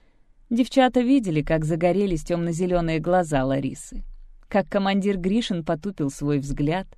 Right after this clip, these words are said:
О чем говорили эти двое, никто не знал, только разговор был коротким.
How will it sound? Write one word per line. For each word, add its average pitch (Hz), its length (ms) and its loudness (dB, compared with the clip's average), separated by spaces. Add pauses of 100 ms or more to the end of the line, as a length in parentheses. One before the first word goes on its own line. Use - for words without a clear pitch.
(880)
О 226 120 4
чем 320 280 2
говорили 277 500 6
эти 240 220 2
двое, 247 320 4
никто 226 320 2
не 220 160 2
знал, 233 480 -2 (500)
только 190 320 -2
разговор 190 420 -2
был 185 200 -6
коротким. - 640 -8